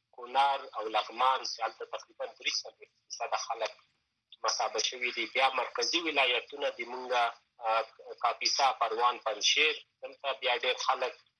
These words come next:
آ، مصابه شوي دي. دې نه بعد بیا غربي. خو ټولو نه کم خلک چې مصابه شوي دي، هغه مرکزي کوهستاني ولایتونو کې، بامیان او دایکنډي کې دلته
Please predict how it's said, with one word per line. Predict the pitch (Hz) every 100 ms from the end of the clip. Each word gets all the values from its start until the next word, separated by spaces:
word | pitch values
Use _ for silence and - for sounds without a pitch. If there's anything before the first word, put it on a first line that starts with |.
| _ -
آ، | 113
مصابه | 120 - 123 120
شوي | 120 123 120
دي. | 117 117 110 _ -
دې | 120 117
نه |
بعد | 113 -
بیا | - 120 110
غربي. | 104 104 107 160 165 _ _ -
خو |
ټولو | 147 233 214 156
نه | -
کم | - 190 185
خلک | - - 151 151
چې | 147
مصابه | 135 - 131 127
شوي | - 131 -
دي، | - 165
هغه | 131 127 151 156
مرکزي | 131 123 - 131 -
کوهستاني | - - - - 262 131 370
ولایتونو | 370 - 110 110 - 262 -
کې، | - 110 107 - _ _
بامیان | 120 120 135 147 147
او | 120
دایکنډي | - 110 - 117 127
کې | - 135 127
دلته | 135 - 127 120